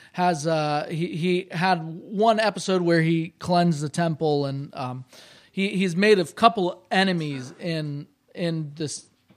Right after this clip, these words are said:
Jerusalem in the area, and so he's going to go back north up to, up to Galilee, where he lives and where kind of his home base is,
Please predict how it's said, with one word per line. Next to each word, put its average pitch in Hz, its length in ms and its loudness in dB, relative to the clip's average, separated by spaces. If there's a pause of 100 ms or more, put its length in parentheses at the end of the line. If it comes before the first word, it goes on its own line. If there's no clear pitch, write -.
(160)
Jerusalem 170 520 2
in 160 40 -4
the 165 120 -6
area, 156 300 0
and 139 80 -6
so 156 120 -6
he's 185 180 0
going 190 220 2
to 156 80 -10
go 170 160 0
back 180 580 0
north 170 720 2 (260)
up 170 280 -4
to, 156 520 -4 (140)
up 165 300 -6
to 165 100 -10
Galilee, 165 760 2
where 156 200 -6
he 147 160 -6
lives 151 340 -4
and 147 120 -10
where 143 160 -8
kind 160 180 -10
of 147 80 -10
his 131 140 -10
home 175 320 2
base 170 360 0
is, 175 400 -6